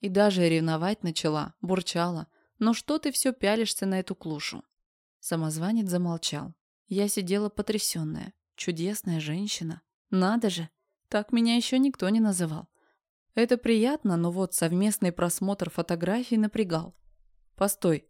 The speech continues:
вы что, вместе с ней мои фото рассматривали?" Мне хотелось огреть самозванца чем-нибудь тяжёлым. Нет, всё было не совсем так. Инна, конечно, знала, что я нанял детектива, хочу найти брата, и очень злилась.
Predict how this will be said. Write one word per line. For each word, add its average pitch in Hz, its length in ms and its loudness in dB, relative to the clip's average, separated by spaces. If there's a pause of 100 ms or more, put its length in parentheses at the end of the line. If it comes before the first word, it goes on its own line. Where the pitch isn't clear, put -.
(120)
вы 202 160 4
что, 262 240 2
вместе 220 460 2
с - 120 -4
ней 208 180 2
мои 208 220 4
фото 214 380 -2
рассматривали?" 196 760 0 (460)
Мне 180 220 -2
хотелось 185 500 -6
огреть 190 400 -2
самозванца 185 640 0
чем-нибудь 208 440 0
тяжёлым. 170 480 0 (600)
Нет, 220 380 6
всё - 180 4
было 269 220 6
не 262 140 8
совсем 254 440 2
так. - 320 -6 (140)
Инна, 277 280 6
конечно, 254 520 4
знала, 262 320 4
что - 180 -6
я 180 140 0
нанял 180 360 0
детектива, 165 800 -8
хочу - 300 -4
найти 170 320 0
брата, 175 640 -2
и 180 100 -2
очень 240 300 2
злилась. 165 500 -6